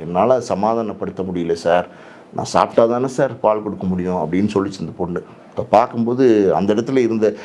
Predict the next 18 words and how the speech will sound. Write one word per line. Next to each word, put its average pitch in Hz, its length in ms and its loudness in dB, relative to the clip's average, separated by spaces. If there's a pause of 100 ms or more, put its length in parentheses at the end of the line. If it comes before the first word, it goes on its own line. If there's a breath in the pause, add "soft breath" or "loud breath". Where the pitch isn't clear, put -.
(160 loud breath)
யார் 127 260 6
யார் 165 200 4
அந்த 156 200 0
பொண்ணு 143 260 0
மேல 143 220 2
கோவப்பட்டாங்களோ 127 720 0
அவங்க 110 220 0
எல்லாருமே 123 480 0
வந்து, 113 300 -2
"சரிம்மா, 110 340 0
சரிம்மா, 95 280 -4
சாப்பிடுமா, 98 320 0
இன்னும் 113 260 2
கொஞ்சம் 107 160 -2
சாப்பிட்றியா?" 98 460 0
அப்படின்னு 90 240 -4
கேட்டாங்க. 80 320 0
ஏன்னா 127 380 0